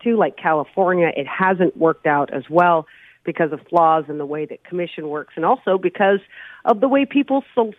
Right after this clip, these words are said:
self-select where they're going to live. Look, there are simply parts of California where you can't draw a district that isn't entirely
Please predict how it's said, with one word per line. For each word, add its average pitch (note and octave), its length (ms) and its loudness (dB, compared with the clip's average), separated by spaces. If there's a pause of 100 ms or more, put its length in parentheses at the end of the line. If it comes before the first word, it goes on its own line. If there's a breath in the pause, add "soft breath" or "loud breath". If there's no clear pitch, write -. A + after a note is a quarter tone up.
(100)
self-select A3 720 0
where F3 180 -2
they're F3 140 2
going G3 320 0
to E3+ 100 -2
live. D3+ 380 0
Look, G3+ 240 2
there D#3+ 140 4
are G3 60 -2 (120)
simply A3 320 0
parts - 400 -6
of D#3 140 -10
California F#3+ 720 2
where D#3+ 320 4 (340 loud breath)
you G#3 160 0
can't A3 380 -2
draw G3+ 320 2
a - 20 -4
district - 540 -14
that E3 100 -10
isn't D#3+ 300 -16
entirely D#3 600 -4